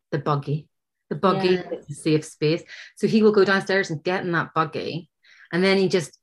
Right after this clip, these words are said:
Speaker 1: he will grab you and take you to the front door. Like, he, and then he'll get back in the buggy to go, "I wanna go out." I'm like, "It's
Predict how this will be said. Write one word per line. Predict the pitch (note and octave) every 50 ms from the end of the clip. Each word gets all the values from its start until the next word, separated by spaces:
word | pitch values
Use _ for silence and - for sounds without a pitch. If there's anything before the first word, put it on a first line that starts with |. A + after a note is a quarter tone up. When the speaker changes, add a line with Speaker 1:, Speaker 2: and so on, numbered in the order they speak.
| _ -
Speaker 1:
he | D#3 D3+ F#3+ F3 F#3 F#3
will | F3 D#3 F3+ F3+ F3+ F3 D3+ -
grab | - D#3 D3 F#3 G#3 G#3 -
you | - D3 C3+ C3+ C3+
and | C#3+ C#3
take | - E3 -
you | D#3 C#3+
to | E3
the | D3+ C#3+
front | - - D#3 C#3+ - -
door. | D#3 D3+ D3+ C#3 B2+ B2+ C3+ - _ _ -
Like, | D#3 D#3+ -
he, | - F3+ E3 D#3+
and | D3+ E3 E3 E3+
then | E3+
he'll | E3
get | D3+ E3+ D#3 D3
back | E3 D3+ D#3 -
in | - E3
the | D#3 C#3+
buggy | D#3 D3+ D3 - B2+ B2+ C3+ C#3+ - _ _ _ _ _ _ -
to | - C#3+
go, | E3 D#3 D3+ D3+ D3+ D3+ - - -
"I | -
wanna | F3+ F3 E3 C#3+
go | D3 C#3 C#3
out." | D3+ E3+ D#3+ - - _ _ _ _ - - -
I'm | G3+ G3
like, | G3 - -
"It's | - - -